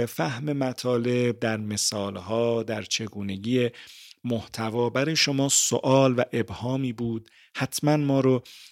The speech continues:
اه، در جریان قرار بدید. ما سعی می‌کنیم که با کارشناسان محترم، اه، در میون بگذاریم که ان شاء الله حاصل این برنامه برای هممون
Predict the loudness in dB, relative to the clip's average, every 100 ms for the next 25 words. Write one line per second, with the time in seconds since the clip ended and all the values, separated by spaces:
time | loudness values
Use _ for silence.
0 | -10 -4 -2 -2 -2 -2 -2 -2 0 -2
1 | 0 -2 -2 -2 -4 -6 -6 -8 -6 -4
2 | -2 -2 -2 -4 -2 -2 -2 -2 -2 0
3 | -2 -2 -4 0 0 0 -2 -2 0 0
4 | -2 -6 -6 -4 -4 -6 -14 -20 -14 -6
5 | -6 -4 -2 -2 -2 -2 -2 2 2 2
6 | 0 0 2 0 -4 -6 -2 2 2 2
7 | -2 -6 -4 -2 0 2 2 4 2 0
8 | -4 -2 0 -2 -4 -2 -2 0 0 0
9 | -4 -6 -6 -6 -6 -6 -4 -2 -2 -2
10 | -8 -20 -20 -20 _ -4 -2 2 2 4
11 | 0 -2 -6 -4 -2 0 0 0